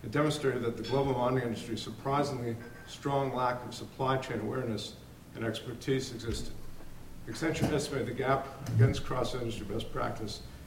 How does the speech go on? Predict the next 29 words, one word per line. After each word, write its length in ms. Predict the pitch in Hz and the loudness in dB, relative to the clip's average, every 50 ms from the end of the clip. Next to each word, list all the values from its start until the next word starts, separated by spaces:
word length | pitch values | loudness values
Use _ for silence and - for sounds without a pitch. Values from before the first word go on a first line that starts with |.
| - - - - | -12 -12 -12 -10
to 100 | - 120 | -6 -6
be 20 | 113 - | -4 -2
costing 400 | - - 131 123 - - 127 113 | 2 2 2 2 2 0 -2 -4
the 40 | |
sector 360 | - - - 127 117 113 117 117 | -2 0 0 0 0 0 0 0
many 240 | 113 131 131 139 | 2 2 4 4
hundreds 500 | 139 - - - 147 139 143 139 123 - | 4 4 2 2 2 2 2 0 0 -2
of 100 | 123 123 | -2 -2
millions 460 | 113 123 123 120 117 117 113 113 - - - - - - - - - - - | -2 0 0 2 2 2 2 2 2 0 0 -2 -2 -4 -4 -6 -6 -6 -6
of 120 | 104 - | -6 -2
dollars 380 | - 131 123 117 117 117 101 - | 2 2 4 6 6 4 4 2
per 160 | - - 113 | -2 -4 -4
year. 340 | 107 107 113 117 117 101 - - - - - - - - - - - - - | -2 0 0 2 2 0 0 -4 -6 -6 -4 -4 -4 -4 -4 -4 -4 -2 0
This 220 | - 139 127 - - | 2 2 2 2 0
was 160 | 131 117 120 | 0 0 2
at 100 | 127 - | 2 0
a 80 | - | 0
time 360 | - - - 131 117 117 120 117 | -2 -2 -2 0 0 2 2 0
of 100 | 104 - | 0 -2
strongly 400 | - - 127 123 123 127 123 110 | -4 -2 0 2 2 2 2 0
depressed 400 | 110 110 - 123 123 120 - - | 0 2 2 2 4 2 0 0
metal 220 | 123 127 131 - | 0 0 0 0
prices 580 | - - 117 113 117 - - - - - - - - - - - - - - - - - | -2 -4 -4 -4 -4 -6 -6 -6 -8 -10 -10 -12 -14 -16 -16 -16 -16 -16 -16 -16 -14 -10
and 80 | 117 117 | -6 -2
related 440 | 113 120 113 123 131 120 110 107 | 0 2 4 6 6 6 4 2
very 180 | - 120 117 120 | 4 4 4 4
strong, 420 | 117 - 117 117 117 113 110 104 - - - - - - - - - - - - - - - - | 2 0 -2 0 0 0 0 -2 -4 -8 -12 -16 -16 -18 -18 -16 -14 -14 -14 -14 -14 -12 -10 -4
very 240 | - 120 113 110 104 - - - - - | 0 2 4 4 2 0 -2 -6 -2 2
poor 300 | 147 139 113 - - | 4 6 6 4 2